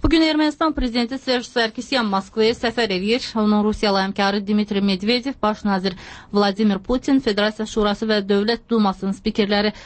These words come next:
Sergey Mironov və Boris Gryzlovla görüşü planlaşdırılıb. Gözlənilir ki, prezidentlərin görüşündə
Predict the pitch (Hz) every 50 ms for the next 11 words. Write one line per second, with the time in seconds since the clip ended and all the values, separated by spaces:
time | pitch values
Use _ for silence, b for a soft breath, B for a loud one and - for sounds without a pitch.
0 | B B B B - 247 233 214 208 247 254 247 233 226 226 220 233 240 233 226
1 | 220 - - 220 220 208 202 214 214 220 247 233 - - - 233 233 233 214 240
2 | 254 254 233 202 170 165 160 - 185 180 180 - - 190 - - 196 185 185 185
3 | 180 185 - - 190 180 175 170 - - - 220 208 208 214 214 208 208 208 208
4 | - 214 190 202 190 190 196 202 196 208 202 196 196 202 190 190 190 185 - 208
5 | 208 220 254